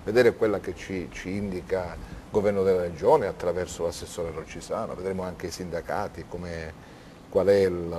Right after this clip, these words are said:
loro punto di vista. Io vi ringrazio, eh, vi rinnovo, come dire, una, eh, l'affetto, la vicinanza nostra, eh, con la speranza che possiate uscire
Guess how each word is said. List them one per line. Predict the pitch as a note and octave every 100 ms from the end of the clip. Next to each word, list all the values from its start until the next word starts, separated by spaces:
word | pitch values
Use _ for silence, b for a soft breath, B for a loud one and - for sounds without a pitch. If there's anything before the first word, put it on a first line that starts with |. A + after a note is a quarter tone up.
| F2
loro | F#2 F2 E2+ D#2+ D#2+ D2+ - -
punto | - G#2+ G2+
di | F2
vista. | D#2+ C#2 - - - - - - -
Io | A2
vi | G#2+
ringrazio, | G2+ G#2 A#2 B2+ - - D#3 D#3+ D3 - -
eh, | F#2+ F#2+ F#2 F2 E2 D#2+ B1+
vi | E2+
rinnovo, | F#2+ F#2 F#2 F#2+ E2+ F2 E2+ E2 D#2+ D2+ D2+ D2
come | - F#2+
dire, | D#2+ D2+ D#2 D2+ D#2
una, | D#2+ D#2+ D#2 D#2 D#2+ B B B B B -
eh, | - E2 F2 E2+ E2 E2
l'affetto, | F#2+ - C3 C3+ -
la | F#2+
vicinanza | F#2+ G2+ A#2 G2+ F#2 F2 C3+
nostra, | F2 E2 - - B2+ A#2+ - -
eh, | G2 F2+ F2 F2 - - - - -
con | A#2
la | G#2
speranza | - G2+ F#2 F#2 F2
che | D#2+ D#2 -
possiate | F2 - F2+ E2+ F2 E2 B B B B -
uscire | A#2+ - - G3+ F3 D2+ D#2+